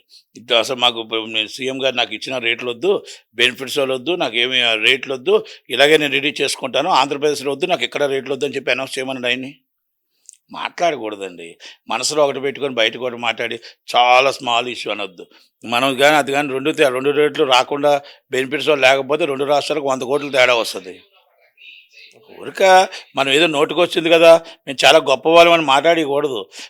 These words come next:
వదిలిమనండి ఆయన్ని, అనౌన్స్ చేయమండి ఆయన్ని. రెండు రాష్ట్రాలు నాకు రేట్లు వద్దు, ప్రజల సంక్షేమం కోసం, ప్రజల కోసం నేను ఈ డబ్బులు వదులుకుంటున్నాను, కనుక నాకు రేట్లు వద్దు, బెనిఫిట్స్, బెనిఫిట్స్ వద్దు అని పెట్టి అనౌన్స్ చేయమనండి.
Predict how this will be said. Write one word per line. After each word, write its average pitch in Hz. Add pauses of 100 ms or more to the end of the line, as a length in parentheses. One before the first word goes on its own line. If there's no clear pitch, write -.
వదిలిమనండి 196
ఆయన్ని, 190
అనౌన్స్ 214
చేయమండి 208
ఆయన్ని. 196 (500)
రెండు 190
రాష్ట్రాలు 202
నాకు 190
రేట్లు 185
వద్దు, 185 (280)
ప్రజల 175 (140)
సంక్షేమం 196
కోసం, 190 (100)
ప్రజల 185 (120)
కోసం 190 (340)
నేను 185
ఈ 180
డబ్బులు 185
వదులుకుంటున్నాను, 190 (520)
కనుక 190 (100)
నాకు 180
రేట్లు 190
వద్దు, 180 (100)
బెనిఫిట్స్, 175 (340)
బెనిఫిట్స్ 175 (140)
వద్దు 180
అని 175
పెట్టి 165
అనౌన్స్ 180
చేయమనండి. 165